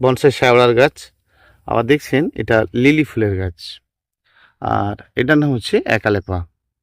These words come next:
এটা ঝাউ গাছ, এটা নেম শাক, আর এটা একটা ফুলের গাছ দাত্তপ্রিয়া মানে জাট্রোফা। পাশেই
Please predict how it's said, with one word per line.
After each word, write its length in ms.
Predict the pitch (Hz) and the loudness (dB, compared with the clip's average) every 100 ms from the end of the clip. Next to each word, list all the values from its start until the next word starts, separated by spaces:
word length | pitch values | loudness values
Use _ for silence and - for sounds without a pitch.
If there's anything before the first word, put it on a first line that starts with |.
| _ _ _ - | _ _ _ -6
এটা 120 | 120 117 | -2 -2
ঝাউ 160 | 117 104 107 | 0 0 0
গাছ, 180 | 143 - - _ _ _ _ _ _ _ _ _ - | -2 -8 -20 _ _ _ _ _ _ _ _ _ -4
এটা 140 | 113 123 | 2 4
নেম 140 | 120 117 104 | 4 2 -2
শাক, 200 | 92 87 _ _ _ _ 101 | -10 -10 _ _ _ _ -10
আর 80 | 95 90 - | -10 -8 -6
এটা 120 | 120 147 | 0 0
একটা 140 | - 160 | 0 -2
ফুলের 240 | 123 127 123 | 2 4 4
গাছ 140 | 107 - - 113 | 0 -4 -8 -2
দাত্তপ্রিয়া 520 | 110 - 110 - 92 87 98 | -2 -2 -6 -4 -6 -6 -4
মানে 120 | 101 101 | -2 0
জাট্রোফা। 480 | 110 - - 90 92 85 _ _ _ _ _ _ _ _ _ _ - _ _ _ _ _ - | -2 -2 -14 -12 -12 -14 _ _ _ _ _ _ _ _ _ _ -20 _ _ _ _ _ 0
পাশেই 280 | 151 - | 0 2